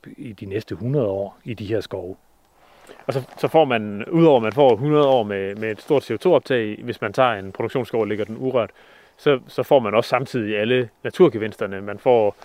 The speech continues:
Speaker 2: øh, de døde træer og, og alt det liv, der er knyttet til dem, og det, det er jo, det er jo også en gevinst, der helt klart er værd at tage med, som man ikke får i produktionsskoven, og ikke får ved at bygge det ind i et hus eller et eller andet.
Speaker 1: Ej, det er,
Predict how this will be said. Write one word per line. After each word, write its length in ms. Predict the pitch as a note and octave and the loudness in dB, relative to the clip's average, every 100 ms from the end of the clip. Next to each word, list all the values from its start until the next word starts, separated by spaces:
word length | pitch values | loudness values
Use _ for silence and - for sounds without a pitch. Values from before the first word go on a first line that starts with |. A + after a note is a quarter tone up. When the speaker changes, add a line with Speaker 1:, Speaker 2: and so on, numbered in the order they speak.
| - _ _ B2+ | -20 _ _ -2
Speaker 2:
øh, 360 | A#2 G#2 G2 A#2 | 0 0 -2 -6
de 80 | |
døde 320 | G#2 A#2+ B2 B2+ | -4 0 0 0
træer 340 | - B2 G#2+ | 0 2 2
og, 580 | F#2+ G2 G#2 G2+ F#2+ F#2 | -2 -2 -2 -4 -6 -10
og 300 | D3+ A2+ A#2 | -8 -4 -2
alt 200 | B2+ A2 | -2 -2
det 180 | C3+ A#2 | -4 -2
liv, 200 | B2 C3 | -4 -6
der 80 | A2 | -6
er 40 | |
knyttet 300 | - B2+ A#2 | -6 -4 -6
til 140 | - G#2 | -8 -6
dem, 180 | G2+ A#2+ | -4 -4
og 120 | A2 | -2
det, 220 | B2+ A#2 | -4 -2
det 140 | C#3+ | 0
er 40 | C3+ | 0
jo, 280 | G2+ F#2 F2+ _ _ _ _ - | 0 -6 -10 _ _ _ _ 0
det 60 | |
er 40 | C#3 | 0
jo 160 | A2+ | 2
også 200 | A2+ - | -2 -6
en 60 | G#2 | -12
gevinst, 320 | G#2 A2+ - | -8 -10 -10
der 60 | - | -8
helt 180 | C3 - | -8 -6
klart 200 | G2 F#2 | -6 -6
er 120 | F2+ | -6
værd 140 | G#2 | -4
at 60 | G2 | -4
tage 140 | G#2 | -6
med, 140 | G2 G#2+ | -6 -8
som 120 | A#2 | -8
man 80 | - | -6
ikke 160 | G3+ | -6
får 260 | - A#2+ D#2+ _ _ _ _ C#3 | -2 -4 -4 _ _ _ _ -12
i 120 | G2 - | -12 -8
produktionsskoven, 680 | A2+ G#2+ A2 F#2+ - G2 G#2+ | -6 -4 -6 -6 -6 -4 0
og 100 | C#3 | 0
ikke 140 | - | 2
får 140 | C3 | 4
ved 100 | A2+ | 4
at 80 | G#2 | 0
bygge 220 | A2+ G#2 - - - _ _ _ - | -6 -10 -14 -20 -20 _ _ _ -8
det 60 | |
ind 180 | A#2+ A#2 | -6 -6
i 40 | G#2 | -8
et 80 | |
hus 420 | - A#2+ - - - | -12 -16 -16 -20 -18
eller 200 | G#2+ F#2 | -18 -18
et 220 | - - | -18 -16
eller 180 | G2+ G2+ | -16 -16
andet. 140 | A2 - _ _ - | -18 -20 _ _ -20
Speaker 1:
Ej, 80 | - - | -20 -12
det 160 | D#3 | -8
er, 180 | C3+ D3 | -6 -6